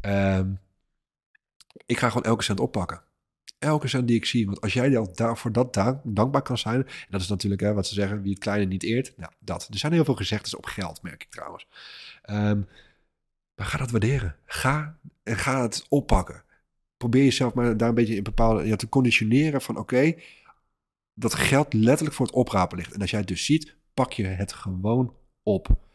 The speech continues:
Maakt niet uit dat het maar vijf cent is. Maakt niet uit dat het misschien maar cent is. Het gaat meer, meer op de manier van dat jij ook het kleine moet gaan kunnen waarderen. En op die manier, ehm,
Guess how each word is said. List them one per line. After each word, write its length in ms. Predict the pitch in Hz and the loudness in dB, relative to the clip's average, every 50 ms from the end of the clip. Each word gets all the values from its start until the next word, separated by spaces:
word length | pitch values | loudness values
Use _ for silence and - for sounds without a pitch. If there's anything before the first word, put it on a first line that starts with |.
| _ - - - - - - - - _ _ _ _ _ _ _ _ | _ -20 -20 -20 -20 -20 -20 -20 -20 _ _ _ _ _ _ _ _
Maakt 240 | - 107 117 135 143 | 0 2 4 6 6
niet 80 | 139 | 6
uit 120 | 120 120 123 | 4 6 4
dat 80 | 117 | 4
het 80 | 98 107 | 4 2
maar 100 | 104 95 | 0 0
vijf 240 | - 104 104 104 - | 2 2 2 2 2
cent 240 | - 123 127 123 - | 0 0 0 2 2
is. 200 | 127 120 - - | 0 0 0 0
Maakt 200 | 113 110 110 107 | 2 4 4 4
niet 100 | 104 92 | 4 4
uit 80 | 113 120 | 4 4
dat 80 | 113 | 2
het 40 | 101 | 2
misschien 240 | 101 90 - 101 92 | 0 -2 -2 -2 0
maar 120 | 92 92 | 0 -2
cent 260 | - - 123 127 127 | 0 0 0 0 0
is. 100 | 131 120 | 0 -2
Het 100 | 113 107 | -2 -4
gaat 260 | - - 104 95 92 95 | -4 -4 -4 -2 -2 0
meer, 340 | 101 120 135 139 127 - - | 2 2 2 2 0 -2 -6
meer 260 | - 107 107 120 131 | -4 0 2 2 2
op 80 | 127 123 | 0 0
de 60 | - | -2
manier 260 | 101 101 104 107 104 | -2 0 2 0 0
van 120 | - - 98 | 0 -2 -6
dat 100 | 92 - | -6 -4
jij 280 | - 98 95 95 - | -2 -2 -2 -2 -4
ook 280 | - 101 98 - - - _ _ _ _ _ _ _ _ _ _ _ | -6 -8 -8 -10 -10 -16 _ _ _ _ _ _ _ _ _ _ _
het 140 | _ - - | _ -18 -8
kleine 320 | - - 127 123 151 156 | 0 4 4 6 6 6
moet 160 | 139 117 104 - | 4 2 2 0
gaan 220 | - 95 95 95 | -2 -2 -2 -2
kunnen 220 | - 101 92 90 | -2 -2 -2 0
waarderen. 580 | 87 92 92 107 120 139 147 143 151 151 135 - | 0 2 4 6 6 6 6 4 2 0 -2 -4
En 100 | 107 101 | -4 -4
op 100 | 95 87 | -2 0
die 120 | 107 110 | 0 0
manier, 480 | 110 107 101 104 98 98 95 92 92 - _ | 2 2 2 2 2 0 0 -2 -6 -12 _
ehm, 380 | - 92 90 92 92 90 90 | -10 -8 -6 -6 -6 -6 -8